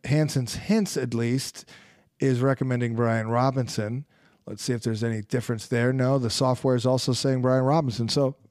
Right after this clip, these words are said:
fair. A little boring, but we also went six rounds using only one pick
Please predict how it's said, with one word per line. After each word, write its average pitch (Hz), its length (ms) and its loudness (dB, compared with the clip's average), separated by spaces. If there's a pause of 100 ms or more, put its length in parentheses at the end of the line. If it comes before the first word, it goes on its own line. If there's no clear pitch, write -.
(100)
fair. 185 420 2 (480)
A - 20 0
little 208 140 4
boring, 170 540 4
but 151 320 2 (300)
we 143 160 4
also 143 420 4
went 131 440 2 (760)
six - 440 0
rounds 123 520 2
using 123 320 2
only 120 320 2
one 113 380 2
pick 147 340 0